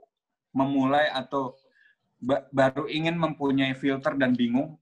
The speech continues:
kira-kira filter apa nih yang harus gua beli?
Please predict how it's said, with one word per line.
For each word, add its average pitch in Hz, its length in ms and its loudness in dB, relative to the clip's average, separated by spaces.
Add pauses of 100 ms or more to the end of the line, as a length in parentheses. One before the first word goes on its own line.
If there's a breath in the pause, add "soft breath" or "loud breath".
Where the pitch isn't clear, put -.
(140)
kira-kira 147 480 -4
filter 139 400 0
apa 185 320 -2
nih 151 160 4
yang 123 160 2
harus 113 240 -4
gua 120 220 0
beli? 117 340 0